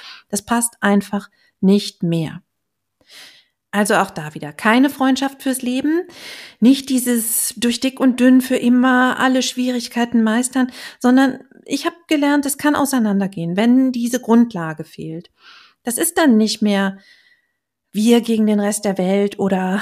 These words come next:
<laughs> wir für unsere Träume gemeinsam, sondern das ist dann halt jeder für sich und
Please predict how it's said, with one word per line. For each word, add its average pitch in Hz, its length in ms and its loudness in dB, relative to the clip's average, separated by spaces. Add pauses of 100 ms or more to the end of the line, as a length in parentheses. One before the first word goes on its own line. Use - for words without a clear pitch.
(100)
<laughs> - 100 -8
wir 226 640 0
für 233 500 2
unsere 220 380 4
Träume 240 580 0 (560)
gemeinsam, 247 800 2 (240)
sondern 240 320 4
das 233 120 0
ist 262 160 -6
dann 240 180 2
halt 233 140 0
jeder 226 240 0
für 220 180 -2
sich 226 200 -2
und 208 260 -2